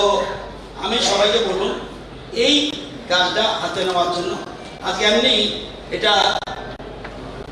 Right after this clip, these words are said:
আহ, অনেকদিন ধরে কৈলাসহর আসেনি, একদিন আসতে বসে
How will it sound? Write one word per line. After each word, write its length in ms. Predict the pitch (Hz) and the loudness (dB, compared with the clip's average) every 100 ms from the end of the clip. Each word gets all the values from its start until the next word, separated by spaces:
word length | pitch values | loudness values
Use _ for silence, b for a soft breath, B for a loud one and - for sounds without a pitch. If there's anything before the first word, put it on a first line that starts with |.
| - | -4
আহ, 120 | - - - | -2 0 2
অনেকদিন 280 | 208 208 214 | 4 2 2
ধরে 140 | 226 233 226 | 4 4 4
কৈলাসহর 440 | 202 202 214 196 | 4 4 4 2
আসেনি, 220 | 196 214 202 | 2 2 0
একদিন 200 | 202 190 | 0 0
আসতে 240 | 185 - - | 0 0 -2
বসে 260 | 180 - | -2 -2